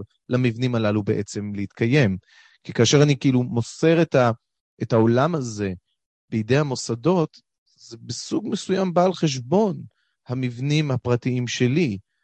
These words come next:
יש רבנות ראשית שתפסוק לי, אז אני כבר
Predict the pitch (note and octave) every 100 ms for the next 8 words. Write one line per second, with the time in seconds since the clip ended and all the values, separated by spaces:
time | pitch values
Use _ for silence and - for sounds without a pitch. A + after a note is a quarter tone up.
0 | _ - A#2+ A#2+ C#3+ B2+ A#2+ C3+ D3 D#3
1 | D3+ B3 - G3 D3 - E3 D3+ D#3+ D3
2 | C#3 C#3 B2+ C#3+ C#3